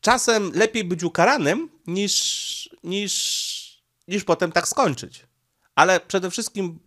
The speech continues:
żeby tutaj tam też nie, nie zeszło, co jest najważniejsze. Przede wszystkim ważne jest bezpieczeństwo innych użytkowników ruchu drogowego. Bo jeśli ktoś jedzie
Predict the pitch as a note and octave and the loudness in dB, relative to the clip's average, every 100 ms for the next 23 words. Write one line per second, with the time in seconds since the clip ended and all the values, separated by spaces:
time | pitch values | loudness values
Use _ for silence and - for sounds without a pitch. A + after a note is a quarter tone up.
0 | D#3 E3+ E3+ E3 E3 D#3+ D#3+ D3+ - - | -2 0 0 -2 0 2 2 2 -4 -20
1 | - _ - D3 - - D#3+ D#3 D3 D#3+ | -20 _ -2 0 0 -2 -2 -2 -2 -2
2 | D#3+ D3 D#3+ - D#3 D3+ C3 - _ _ | 0 2 2 2 4 4 2 -12 _ _
3 | _ _ _ - - - D#3 D#3 D3 D3 | _ _ _ -20 -4 0 4 4 4 4
4 | E3 C#3+ A2+ G#2 A2+ _ - _ - D#3+ | 4 0 0 -6 -12 _ -20 _ -10 -6
5 | D#3+ - - G3+ F3+ - B2 E3 E3+ F3 | -4 -6 -4 -4 -4 -6 0 2 2 0
6 | F3 E3 E3+ D#3+ - - B2+ D#3 E3 - | 0 2 2 0 -4 -12 -2 2 2 2
7 | E3 F3+ E3+ - - E3+ E3+ D#3+ D3+ D3 | 0 0 -2 -4 -4 -2 0 0 -2 -4
8 | - D3 D3+ D3+ C#3+ D#3 C3+ G#2+ F#2+ - | -6 -6 -6 -4 -2 0 -2 -4 -10 -12
9 | - - - - - - - - D#3+ F3 | -18 -20 -20 -20 -20 -20 -10 -4 -4 -4
10 | - - F3 D3+ B2 - - _ - B2 | -2 4 6 6 2 -4 -8 _ -8 2
11 | D#3+ D3 D3 C#3 C3 | 2 2 2 4 4